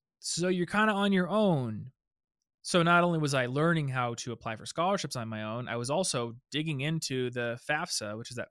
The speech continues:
federal application for student aid, to learn, like, okay, well, how much am I liable to be able to get in terms of, of aid here, in terms of loans and in terms of scholarships. Um,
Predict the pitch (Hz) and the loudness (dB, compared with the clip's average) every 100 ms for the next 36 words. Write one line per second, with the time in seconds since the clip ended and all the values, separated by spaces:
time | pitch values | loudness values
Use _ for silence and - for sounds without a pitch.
0 | - 131 120 113 110 - 120 120 - 120 | -4 -2 0 0 -2 -6 -10 -10 -6 -4
1 | 135 - 117 - 123 113 156 131 131 _ | -4 -6 -12 -10 -8 -4 0 0 -4 _
2 | _ _ _ - - _ _ _ _ - | _ _ _ -20 -20 _ _ _ _ -2
3 | 131 170 165 127 131 139 117 113 110 135 | 2 2 2 0 -2 -2 -4 -4 -2 0
4 | 143 131 131 113 110 107 _ _ 143 127 | 0 -2 -2 -4 -6 -8 _ _ -6 2
5 | 131 151 120 110 - 120 131 117 110 139 | 4 4 2 -2 -4 -2 -2 -2 -4 0
6 | 147 110 - _ _ _ _ _ _ _ | 2 0 -4 _ _ _ _ _ _ _
7 | 131 131 - 123 120 120 113 - 117 - | -8 -6 -6 -6 -6 -8 -8 -8 -8 -4
8 | 190 247 131 104 64 - 123 113 107 123 | -2 -2 -4 -6 -8 -10 -10 -10 -8 -6
9 | 135 120 110 120 117 - 147 208 127 - | -6 -8 -10 -14 -16 -14 -8 -8 -8 -12
10 | - - _ _ _ _ _ - 113 107 | -16 -20 _ _ _ _ _ -2 2 2
11 | 98 | -2